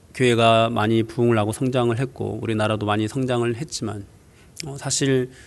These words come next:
이것들도 우리가 잘해서 얻어진 결과라기보다도 하나님께서 그럼에도 불구하고 우리에게 인자를 베푸셔서,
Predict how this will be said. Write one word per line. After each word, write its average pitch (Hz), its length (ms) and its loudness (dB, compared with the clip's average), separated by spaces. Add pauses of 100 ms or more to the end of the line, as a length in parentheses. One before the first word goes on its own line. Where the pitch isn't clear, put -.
(140)
이것들도 113 800 0
우리가 117 680 2
잘해서 117 680 -2
얻어진 110 340 0
결과라기보다도 110 1040 -2
하나님께서 139 800 -2
그럼에도 131 340 0
불구하고 113 500 -2
우리에게 107 760 -4 (260)
인자를 117 320 2
베푸셔서, 113 640 -8